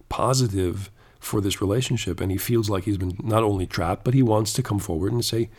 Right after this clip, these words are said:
um, "I need a divorce. This is not working." You know, and I hope for his sake that he can actually do that, 'cause I don't think he has a future in a life like that.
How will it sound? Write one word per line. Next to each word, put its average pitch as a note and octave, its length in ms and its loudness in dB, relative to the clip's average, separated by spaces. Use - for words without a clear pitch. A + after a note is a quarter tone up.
um, G#2+ 200 0
"I A2 80 -2
need B2 200 4
a - 20 2
divorce. A#2+ 420 0
This A#2 140 -2
is A2 140 -2
not A2 160 -2
working." A#2+ 340 -4
You - 100 -6
know, E2+ 120 -6
and G#2+ 240 -8
I C3 140 2
hope D3+ 260 6
for D3+ 220 6
his C3 220 6
sake - 680 6
that A#2+ 680 4
he C3 180 0
can C#3 460 4
actually A2+ 600 0
do A2+ 260 2
that, - 340 -4
'cause A2+ 160 -2
I G#2 60 2
don't A#2 280 2
think A#2 280 0
he A2 80 0
has F#2+ 180 0
a G#2+ 40 4
future G#2 520 6
in A#2+ 160 4
a G#2+ 60 4
life G#2 360 4
like - 180 -6
that. - 260 -6